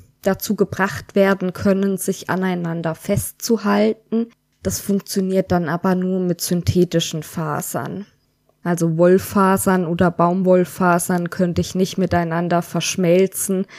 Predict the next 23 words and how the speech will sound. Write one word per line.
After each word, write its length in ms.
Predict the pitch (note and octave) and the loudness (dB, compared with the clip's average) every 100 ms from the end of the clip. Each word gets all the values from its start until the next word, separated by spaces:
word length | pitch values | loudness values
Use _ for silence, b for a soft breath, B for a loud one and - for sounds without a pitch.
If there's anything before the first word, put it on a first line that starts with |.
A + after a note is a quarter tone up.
| B B B | B B B
Das 420 | F3+ E3+ - - _ - | -4 -4 -6 -10 _ -8
würde 440 | E3+ F#3+ A3+ F#3+ | 0 4 6 6
nicht 320 | F#3+ - - | 4 2 -4
funktionieren. 1120 | - F#3+ E3+ - - E3 E3 E3+ E3+ D#3+ D3 F#3 _ _ _ _ _ | 0 2 2 -2 -2 0 0 0 0 0 -2 -8 _ _ _ _ _
Und 320 | G3 F#3 - | -2 -2 0
der 500 | F#3 F3 F3 F3 F3 _ _ | 2 2 0 -2 -6 _ _
größte 880 | - G3+ A#3 C4 - - G#3+ G#3 - | -2 2 4 2 -4 2 4 4 2
Einsatzpunkt 1400 | G3+ A3+ B3 A3 A3 - - - A3 A3+ A#3+ - - C#4 C4+ - - | 2 2 2 0 0 -4 -6 2 4 4 2 -6 -12 -12 -18 -16 -2
jetzt 420 | F#3 F#3 - - | 0 0 -8 -4
beim 280 | F#3 F3+ F3 | 0 0 0
Nähen 580 | F3 F#3 G#3+ B3 B3+ | 2 4 6 8 6
für 220 | B3 - G#3+ | 4 0 0
solche 500 | - G3 G3 - G3 | 2 2 2 0 -4
Vliese 760 | - G3+ G3+ G#3 G#3+ G#3 G#3 B B B | -2 -2 0 2 0 0 0 B B B
sind 360 | - - F#3+ F3+ | -4 0 0 0
die 160 | F#3 - | -2 -2
Einlagen. 1000 | D#3+ E3+ F3+ E3+ D#3 D#3 D#3+ D#3+ D#3 - - | -4 0 0 0 -2 -4 -6 -6 -8 -10 -8
Nicht 300 | F3 - - | -8 -8 0
jede 380 | G#3 A#3+ B3 | 2 4 2
Einlage 960 | G#3 A3 A#3 A3+ A3 A3+ A3+ A3+ A3+ A3+ B B B _ | 2 2 2 4 4 4 4 2 -2 -2 B B B _
ist 460 | G#3 G3+ - - - - | 0 0 -8 -10 -14 -2
ein 140 | A3+ | -2
Vlies. 720 | A3+ - B3 C4 D4 - - | -2 4 6 6 4 -2 -12